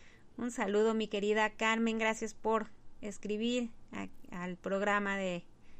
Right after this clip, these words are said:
Los Varones No Ágidas. Nuestro amigo Jaco Méndez dice, "Shalom, gracias al Eterno por la enseñanza de nuestro Rab Shalom Arush y Jonathan de Galet.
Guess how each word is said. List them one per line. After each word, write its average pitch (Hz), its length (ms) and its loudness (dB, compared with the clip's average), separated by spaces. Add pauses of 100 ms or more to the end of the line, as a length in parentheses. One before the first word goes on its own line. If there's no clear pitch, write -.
(260)
Los 196 340 0
Varones 202 440 0
No 202 120 0
Ágidas. 185 520 -4 (480)
Nuestro 220 280 0
amigo 233 420 4
Jaco 220 260 2
Méndez 226 420 4
dice, 233 260 0
"Shalom, 254 600 4 (120)
gracias 233 360 2
al 220 120 4
Eterno 254 500 4
por 233 140 0
la 208 60 0
enseñanza 214 560 -2
de 220 100 2
nuestro 208 360 0
Rab 233 240 2 (140)
Shalom 202 440 -4
Arush 262 440 2 (100)
y 208 140 -4
Jonathan 202 460 -2
de 190 120 0
Galet. 220 320 0